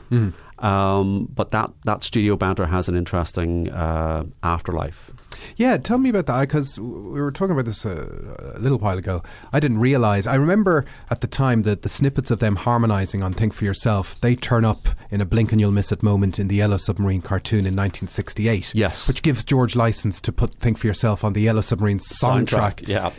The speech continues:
Speaker 1: in nineteen ninety-nine.
Speaker 2: Yeah.
Speaker 1: Um, but, uh, so that comes from that kind of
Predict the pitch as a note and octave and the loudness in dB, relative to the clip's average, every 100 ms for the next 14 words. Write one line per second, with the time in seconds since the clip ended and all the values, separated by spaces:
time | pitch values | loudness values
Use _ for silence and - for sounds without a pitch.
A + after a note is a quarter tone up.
0 | - - A2+ G#2+ G#2+ A2 - A2 G#2 G#2 | -8 -2 2 2 2 2 2 0 2 0
1 | - G#2 D#3+ F3 A2+ F2+ - - F#2+ E2 | 0 2 2 4 2 -2 -8 -4 -2 0
2 | B2+ C3 C3 B2+ - - C#3+ B2+ - - | 2 4 4 0 -4 -2 0 0 -2 -12
3 | - C3+ C3 B2+ B2 A2+ G2 C3 E3+ - | -4 0 2 2 2 0 -2 0 0 0
4 | C#3+ B2+ B2 A2 G#2+ - G#2 F#2 | -2 0 0 2 0 -2 -2 -4